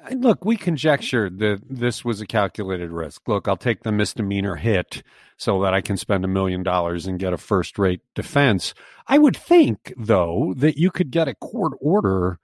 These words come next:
enjoining him from spending any more of this money. So then if he violates it, he's in contempt of court.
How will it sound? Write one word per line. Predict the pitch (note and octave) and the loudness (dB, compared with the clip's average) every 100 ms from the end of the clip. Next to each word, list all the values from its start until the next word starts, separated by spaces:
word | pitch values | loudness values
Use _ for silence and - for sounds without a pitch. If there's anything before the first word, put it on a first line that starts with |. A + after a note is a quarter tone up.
| _ _ _ _ - | _ _ _ _ 4
enjoining | D#3 A#2 G3 C4+ C#3 G#2 | 4 4 4 4 2 2
him | F#2+ A2 F#2+ F#2 F2+ | 2 2 2 0 -4
from | - A2+ | -2 -2
spending | - C#3+ B2 A#2+ | 0 0 2 2
any | G#2 G#2 | 0 0
more | G#2 G#2+ G#2 | 2 2 2
of | F#2+ | 0
this | G2 - | -4 0
money. | G#3+ A3 G#2 | 0 2 2
So | G#2 - A#2+ | 0 -2 0
then | C#3+ A3+ | 2 2
if | G3+ - | 2 0
he | A2+ | 0
violates | G#2 G2+ G2+ G2 F#2+ - | 2 2 2 0 0 -2
it, | A2 G2+ | -6 -4
he's | B2 A2+ | -2 -2
in | B2 | -2
contempt | - G2+ B2+ G#2 F2+ | -4 -4 -2 -4 -6
of | - | -12
court. | - E2 C2 | -6 -4 -6